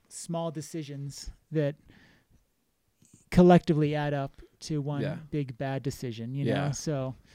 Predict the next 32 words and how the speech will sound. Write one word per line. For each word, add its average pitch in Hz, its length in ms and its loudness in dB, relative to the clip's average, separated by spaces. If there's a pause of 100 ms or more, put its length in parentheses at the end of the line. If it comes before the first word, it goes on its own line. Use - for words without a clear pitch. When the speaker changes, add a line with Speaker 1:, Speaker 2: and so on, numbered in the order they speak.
(480)
Speaker 1:
I 170 60 -6
don't 147 120 -4
know. 135 240 -6 (180)
Um, 156 360 -2 (220)
so 190 460 6
I 196 120 8
learned 202 260 8
this 185 160 8
surfing, 180 520 6
you 170 80 4
know, 160 120 6
'cause 147 180 2
my 147 120 4
friends 151 440 0
who 151 140 0
were, 139 180 0
like, 135 280 -4 (640)
very 156 200 8
experienced 147 640 2
would - 40 -20
take 156 220 -2
me 156 60 0
on, 143 240 2
you 143 80 0
know, 131 140 -2 (100)
ten 147 420 -2 (560)
huge 202 400 4
waves 135 420 0
when 156 100 -2
I 139 80 0
was 131 140 -2
learning. 131 440 -2